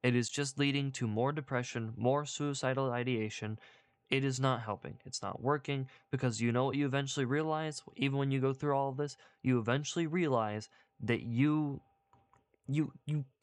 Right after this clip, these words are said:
like, physically, there's just, you can't. You, you hit a wall.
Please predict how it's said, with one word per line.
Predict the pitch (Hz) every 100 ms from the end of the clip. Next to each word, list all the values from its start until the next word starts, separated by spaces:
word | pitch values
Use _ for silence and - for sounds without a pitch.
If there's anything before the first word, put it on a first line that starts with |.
| 147 135
like, | 147 -
physically, | 170 160 165 165 156
there's | 143 139
just, | 135 131 -
you | 135
can't. | 131 - 143 101 - _ _ -
You, | 147 143 -
you | 147
hit | 127 170
a | 170
wall. | 127 127 110 98